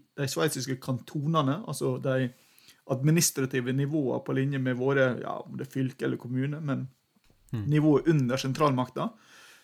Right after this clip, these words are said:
Speaker 1: som er et krav i den sveitsiske grunnlova. Og så sier jo regjeringen at de skal legge fram et alternativt forslag som er mye bedre, som krever at, eh, selskapene rapporterer om M R-situasjonen,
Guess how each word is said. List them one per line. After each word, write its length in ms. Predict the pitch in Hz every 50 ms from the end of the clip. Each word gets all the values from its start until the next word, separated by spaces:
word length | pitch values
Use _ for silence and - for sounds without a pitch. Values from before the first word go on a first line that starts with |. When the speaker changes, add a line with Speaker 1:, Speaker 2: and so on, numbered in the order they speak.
| _
Speaker 1:
som 160 | - - 180 185
er 60 | 175
et 140 | 170 - -
krav 380 | - - 175 160 135 123 117
i 60 | -
den 140 | 120 120 120 -
sveitsiske 480 | - 135 131 131 - 120 - - -
grunnlova. 460 | - - 64 64 62 64 62 60 - - 165 _ _ _ _ _ _ _ _ _ _ _ _ _ _ _ _ _ _ _ -
Og 100 | 165 160
så 100 | 185 165
sier 460 | - - - - 190 180 165 147 135 135
jo 100 | 135 139
regjeringen 420 | 139 147 156 156 147 135 127 123
at 140 | 135 135 -
de 120 | 147 139 139
skal 160 | - 139 131
legge 240 | 131 135 135 135 135
fram 240 | - 160 156 147 135
et 160 | 131 131 - _ - 151
alternativt 880 | 143 135 - - 175 175 165 151 143 131 131 127 127 - 143 139 135 -
forslag 500 | - - 139 135 - - - 160 170 160
som 140 | - 135 135
er 80 | 139
mye 220 | 139 135 - 160 139 123 123 -
bedre, 560 | 180 185 180 165 151 135 117 110 143 175 190 185 - - - - _ _ _ _ -
som 160 | - 135 135 131
krever 360 | - 143 147 147 156 147 147
at, 160 | 139 139 -
eh, 180 | 151 139 139 131 - _ _ _ -
selskapene 760 | - - 147 147 143 - - 180 147 156 - - - 156 143
rapporterer 880 | 143 135 - - 151 139 - - - - 208 190 180 165 143 127 120 127
om 320 | 127 123 135 135 131 120 - -
M 200 | 139 131 135 139
R-situasjonen, 760 | 139 135 135 - 139 131 143 135 135 147 147 170 208 226 220